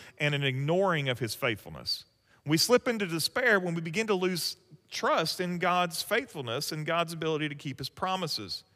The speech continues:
Despair, it's grief, but it's grief that's not tempered by hope,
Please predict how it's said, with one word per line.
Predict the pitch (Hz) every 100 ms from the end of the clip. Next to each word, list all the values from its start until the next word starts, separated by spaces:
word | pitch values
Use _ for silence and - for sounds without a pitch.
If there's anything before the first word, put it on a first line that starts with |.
| _ _ - - -
Despair, | 170 - - 240 285 208 151 - - - _ _ -
it's | 165 156
grief, | 147 220 311 202 165 - - _ _ _ - -
but | 185
it's | 175
grief | - 208 254
that's | 214 -
not | 180 220 -
tempered | - 226 - 185 135
by | 151
hope, | 135 - 269 226 143 -